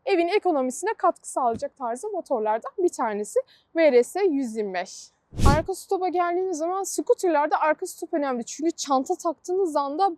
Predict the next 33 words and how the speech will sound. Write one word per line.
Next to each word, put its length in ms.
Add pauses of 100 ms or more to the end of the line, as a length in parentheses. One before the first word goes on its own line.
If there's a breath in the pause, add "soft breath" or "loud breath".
bir 240
anda 300
stop 400
böyle 160
görünmez 640
hale 340
gelebiliyor. 580
Stop 400
genişliği 520
büyük, 200 (380 soft breath)
led 120
sinyaller 640
güzel 400
aydınlatıyor. 520 (160)
Stopun 440
parlaklığı 720
da 200 (140)
net 420
görünür 420
ve 180
güzel. 320 (460)
Olayımız 560
bu 100
değil. 200
Zaten 400
biraz 220
önce 200
aydınlatmaların 800
başarılı 420
olduğunu 320
söyledik. 460 (240)
Ama 180
scooter'larda 800